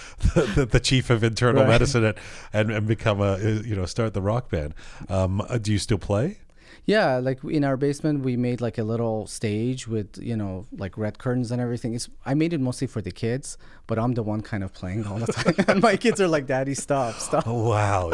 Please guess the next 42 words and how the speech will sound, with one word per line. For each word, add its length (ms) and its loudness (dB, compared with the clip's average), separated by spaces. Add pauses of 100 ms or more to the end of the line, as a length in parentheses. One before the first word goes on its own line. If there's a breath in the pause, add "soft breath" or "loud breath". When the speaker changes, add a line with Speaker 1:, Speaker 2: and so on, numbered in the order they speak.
Speaker 1:
You've, 380 0
you've 400 0
really 320 6
become 320 2
the 80 0
middle-aged 480 2
dad 220 6
Speaker 2:
<laughs> 120 6
Speaker 1:
playing, 300 2
Speaker 2:
That's 200 -2
Speaker 1:
playing, 360 6
Speaker 2:
exactly 280 6
what 640 4
Speaker 1:
<laughs> 320 -2
playing 320 2
rock 280 2
for 100 -4
the 80 0
kids. 180 -4 (580 loud breath)
I'm 240 2
curious, 680 2
you 80 2
know, 160 2
obviously 520 0
you, 340 0
you 180 -2
go 200 0
into 220 -2
medicine 760 -2
and 220 -6
you 320 -4 (320 loud breath)
end 120 -6
up 100 -10
studying 300 -4
in 100 -6
Toronto 360 -2
and 100 -4
then 100 -6
in 140 -6
New 120 -6
York. 360 -4 (500 loud breath)
Uh, 200 -4